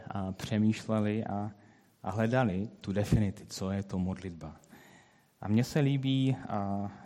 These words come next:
definice, kterou bych rád, a, přečetl, a, kterou tady, a, Tim Keller píše. On říká, že modlitba je osobní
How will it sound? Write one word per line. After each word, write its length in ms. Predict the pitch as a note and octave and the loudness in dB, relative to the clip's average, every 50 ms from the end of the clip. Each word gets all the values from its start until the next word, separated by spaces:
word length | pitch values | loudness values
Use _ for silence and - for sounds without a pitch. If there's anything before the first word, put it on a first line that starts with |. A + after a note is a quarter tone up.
| - F#2+ F#2 - - _ _ _ - - | -8 -8 -8 -10 -14 _ _ _ -10 -2
definice, 460 | A2 - - B2+ B2+ A#2+ - - B2+ | 4 6 8 8 8 6 4 2 -4
kterou 320 | - - A#2+ A#2 A#2 A#2 | -2 -2 -2 0 0 0
bych 240 | A2+ A#2 A#2+ A2 - | 0 -2 -4 -2 0
rád, 360 | A#2 A2+ A#2 A2+ A2 - - - - - - | 0 2 2 2 0 -2 -14 -20 -20 -18 -14
a, 320 | F#2+ F#2 F2+ F2+ F#2 F#2 F2 - - - - - | -12 -10 -8 -8 -8 -8 -8 -10 -14 -18 -16 -14
přečetl, 600 | - - A2+ - - A#2 - G#2+ G#2 A#2 D3+ - - - - | -8 -8 -6 -2 -2 -4 -2 0 0 0 0 -2 -6 -10 -10
a, 220 | - F#2+ F#2+ G2 G2 - - - - | -8 -6 -6 -6 -6 -8 -10 -14 -20
kterou 360 | - _ - G#2+ G#2+ G#2+ A2 | -20 _ -8 -4 -2 -2 -2
tady, 340 | A2 A2 G#2+ A#2 A#2 A#2 A#2 | -2 -2 -2 0 0 -2 -2
a, 420 | A#2 - F2 G2+ G2+ G2 G2+ F#2+ - - - - - - | -4 -6 -6 -4 -2 -2 -4 -4 -6 -10 -20 -20 -12 -2
Tim 160 | - A2 A2 | 2 2 2
Keller 280 | A2 A2 G#2+ A2+ A#2 A#2 | 2 2 0 0 -2 -2
píše. 360 | - - G2 G2 - - - D#2 - - - _ _ _ _ _ _ - - - - - - _ _ _ - | -4 -6 -8 -6 -6 -10 -12 -14 -16 -18 -20 _ _ _ _ _ _ -20 -20 -20 -20 -20 -20 _ _ _ -4
On 120 | - G#2+ | -2 -2
říká, 380 | G#2+ - A#2 G#2+ - G#2+ G#2 G#2+ | -2 -2 -4 -4 -2 0 0 0
že 340 | G#2+ - A#2+ A#2 A2+ A2 - - - | 0 0 0 2 2 2 0 -2 -2
modlitba 920 | G2+ G#2 G#2 G#2 G#2+ A2+ B2 C3 B2 A2+ F2 E2 E2 E2 - - C3 C3+ C3+ | 0 2 2 2 2 2 0 0 0 -2 -4 -6 -6 -6 -8 -10 -10 -10 -10
je 200 | C#3 G2+ G2 - | -6 -4 -4 -4
osobní 800 | - - - - - C3 B2+ A#2 B2 C3 C3 C3+ C3+ C#3 C#3+ C#3 | -6 -10 -10 -4 -4 -4 -2 2 2 4 4 4 4 2 0 -2